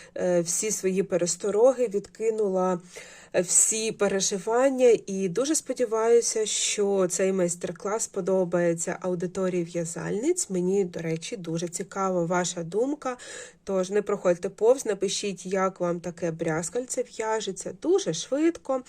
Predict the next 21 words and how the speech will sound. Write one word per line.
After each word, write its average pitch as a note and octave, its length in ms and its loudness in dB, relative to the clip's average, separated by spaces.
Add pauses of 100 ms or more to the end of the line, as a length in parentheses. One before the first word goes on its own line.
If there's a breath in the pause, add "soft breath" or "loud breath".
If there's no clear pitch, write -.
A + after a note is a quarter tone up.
(400 loud breath)
не C#4 120 4
потребує, B3+ 800 2 (260)
м, F3 320 0
багато E3+ 560 2
пряжі A#3 920 0
і F#3 200 0
все, E3 240 -2
що E3 140 -6
потрібно, D4 480 -2
три F#3+ 360 0 (300)
відтінки F3+ 500 -4
пряжі, D4+ 580 2 (800 loud breath)
оченята, A3+ 640 4
які, B3 400 0
до G#3 180 2
речі, A3 280 4
можна G#3 340 2
вишити, A3 680 2 (120)
і D#4+ 320 4
саме G3 680 2 (480 loud breath)
брязкальце. E3 600 -4